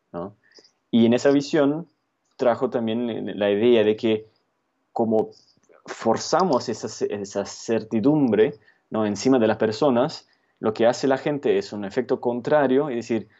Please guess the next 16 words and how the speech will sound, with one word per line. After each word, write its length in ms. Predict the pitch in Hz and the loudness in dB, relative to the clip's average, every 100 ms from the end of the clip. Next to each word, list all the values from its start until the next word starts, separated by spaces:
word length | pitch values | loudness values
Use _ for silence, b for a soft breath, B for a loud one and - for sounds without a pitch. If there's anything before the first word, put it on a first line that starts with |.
| b | b
si 200 | _ - 104 | _ -10 0
yo 200 | 131 156 | 2 2
tengo 280 | 156 156 | 2 2
que 120 | 160 143 | 0 0
garantizar 600 | 139 135 135 - 104 95 | 2 0 -4 -2 -2 -2
mi 140 | 120 | -8
trabajo 600 | 147 139 120 113 104 95 | -2 0 2 2 0 -4
a 60 | 120 | -4
mi 120 | 131 | -4
jefe, 380 | 151 135 - 110 | -2 -2 -4 -4
por 180 | 101 | -2
ejemplo, 340 | 104 139 131 87 | -2 -2 -2 -2
o 140 | - | -4
a 80 | 95 | -4
mi 160 | 120 123 | -4 -2
cliente, 640 | 156 160 135 127 160 | 2 4 4 2 -2